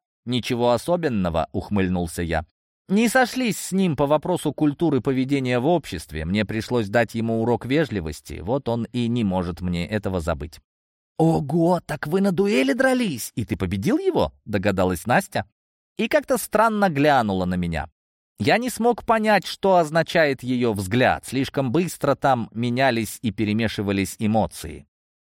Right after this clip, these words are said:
И удивление, и опаска, и торжество. Все смешалось в каком-то странном, причудливом коктейле. «Увы, виновен по обоим пунктам», развел я руками.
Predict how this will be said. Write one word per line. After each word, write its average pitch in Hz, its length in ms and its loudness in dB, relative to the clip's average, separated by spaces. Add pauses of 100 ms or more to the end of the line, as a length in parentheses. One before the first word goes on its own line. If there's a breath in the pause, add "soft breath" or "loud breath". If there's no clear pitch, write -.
(340)
И 113 160 -2
удивление, 123 840 0
и 87 100 -4
опаска, 139 640 0
и 92 200 -6
торжество. 92 760 -2
Все 175 240 -2
смешалось 139 640 0
в - 120 -18
каком-то 113 360 -2
странном, 139 640 -2
причудливом 107 680 -2
коктейле. 78 680 -4 (640)
«Увы, 127 600 4 (120)
виновен 110 640 2
по 90 300 4
обоим 101 440 0
пунктам», 82 640 -6 (100)
развел 90 460 -2
я 87 140 0
руками. 78 440 -4